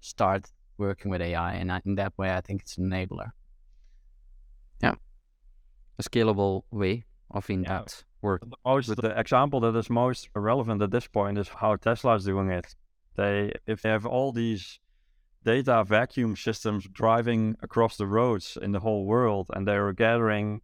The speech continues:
Speaker 3: constantly new data, and they're improving their algorithms every day. And once in a while, you get an update, and the update is pushed to every car. So it's getting better and better every week. And this is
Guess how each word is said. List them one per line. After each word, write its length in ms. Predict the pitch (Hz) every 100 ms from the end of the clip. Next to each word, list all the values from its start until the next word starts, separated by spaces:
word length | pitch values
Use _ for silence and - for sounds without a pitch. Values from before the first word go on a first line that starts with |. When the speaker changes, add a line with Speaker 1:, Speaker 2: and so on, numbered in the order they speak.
| -
Speaker 3:
constantly 540 | - 127 - 117 104
new 240 | 104 117 101
data, 380 | 107 120 - 98
and 200 | 95 101
they're 160 | 104
improving 600 | 107 - 127 156 123 107
their 420 | 104 101 101 101 - _ 110
algorithms 640 | 131 120 104 101 104 104 -
every 280 | 131 113 104
day. 320 | 107 127 92 - _ _ _ _ -
And 280 | 113 107 107
once 240 | 120 135 131
in 100 | 117
a 60 |
while, 280 | 120 127 117
you 120 | 107
get 180 | 110 110
an 80 | 110
update, 540 | 110 110 98 95 92 -
and 100 | 104
the 120 | 107
update 260 | 113 110 104
is 120 | 101
pushed 460 | - 143 127 - -
to 140 | 117
every 240 | 120 117 107
car. 480 | - 143 113 98 113
So 320 | - 120 117
it's 140 | 113
getting 280 | - 135 123
better 260 | 120 143 131
and 180 | 110 101
better 320 | 123 120 110
every 360 | 110 101 104
week. 320 | 98 143 101 -
And 200 | 104 101
this 200 | 120 -
is 260 | 120 -